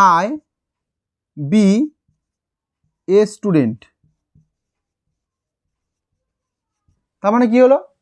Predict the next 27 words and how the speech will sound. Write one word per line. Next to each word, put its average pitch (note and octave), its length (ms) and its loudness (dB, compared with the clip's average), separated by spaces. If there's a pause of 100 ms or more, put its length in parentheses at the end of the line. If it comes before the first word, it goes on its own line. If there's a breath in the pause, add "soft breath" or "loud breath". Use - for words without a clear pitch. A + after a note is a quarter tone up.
(560)
আমি A3+ 220 2 (400)
হ-, F#3+ 360 0 (260)
হওয়া F#3 300 2 (220)
একজন A3 280 0
স্টুডেন্ট। F3+ 340 -2 (880)
ব্যাপারটা A3 300 0
কেমন A#3 240 0
লাগছে A#3 240 -4
না? B3+ 40 -2 (220)
আমি G#3+ 120 2 (120)
হওয়া D#3+ 260 2
একজন G#3 220 -4
স্টুডেন্ট। G3 300 -4 (1400)
তার A3+ 200 4
জন্য C#4 160 4 (400)
এই G#3 80 4 (140)
be A3+ 140 6 (240)
এর, A#3+ 100 -2 (1040)
be A3 160 0
মানে C#4 200 2
তো C4 140 2
হওয়া, C#3 220 0 (280)
কিন্তু A3 260 0 (340)
এই G3 80 2 (180)
be G3+ 120 4 (100)
এর B3+ 160 0
যে A3 80 0